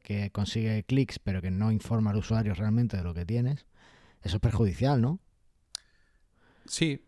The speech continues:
Speaker 2: bueno, también hay, hay que ver el tipo de web también, porque el, una de las cosas medibles que hay dentro del marketing realmente es el, el C T R y la tasa de abandono, ¿no? Y la tasa de rebote. Todo depende de lo que tú hagas. O sea, si la tasa de rebote puede ser muy alta, puede ser a lo mejor del cien por cien,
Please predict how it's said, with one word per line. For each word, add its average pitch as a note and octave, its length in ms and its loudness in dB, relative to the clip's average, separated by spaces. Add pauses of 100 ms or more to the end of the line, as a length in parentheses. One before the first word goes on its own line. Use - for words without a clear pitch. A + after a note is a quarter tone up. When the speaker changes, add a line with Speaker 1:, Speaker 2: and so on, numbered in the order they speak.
Speaker 2:
bueno, G#2 400 0
también C3 240 2
hay, D#3+ 160 -2
hay A2 80 0
que A2 80 0
ver A#2+ 140 4
el G2+ 80 -4
tipo A2 200 0
de E2+ 100 2
web D#2+ 220 2
también, D2+ 320 -4
porque D#2+ 440 -2 (320)
el, E2 520 -6 (160)
una D#3 160 6
de F3+ 60 8
las D3+ 120 6
cosas C#3 280 2
medibles A#2 380 0
que - 100 -2
hay A2 80 2
dentro G#2+ 240 0
del G2 160 2
marketing A2 460 0 (280)
realmente G#2+ 440 0
es A2 160 0
el, E2 360 -2 (380)
el E2+ 140 -2
C G#2 120 0
T F#2+ 200 2
R B2+ 280 2
y F2 200 -4
la D#2+ 80 -2
tasa - 220 -2
de F2+ 40 2
abandono, C#2 420 -4
¿no? E2+ 200 -4
Y - 20 -4
la D2 80 -8
tasa - 220 -6
de D#2 80 -4
rebote. C2 400 -8 (1200)
Todo E3+ 220 6
depende C3+ 260 6
de D3+ 60 6
lo F#2+ 100 4
que F2 80 0
tú G#2 260 0
hagas. G#2 200 0
O - 40 0
sea, G2+ 120 2
si - 100 -4
la E2 80 0
tasa A#2+ 220 2
de D#3+ 40 4
rebote D3 300 2
puede A2 160 6
ser B2 140 2
muy A#2 160 6
alta, B2 240 0
puede G2 160 2
ser - 140 0
a - 20 4
lo F2+ 60 2
mejor G2+ 180 2
del E2+ 120 0
cien A2+ 200 4
por - 160 10
cien, C3 200 0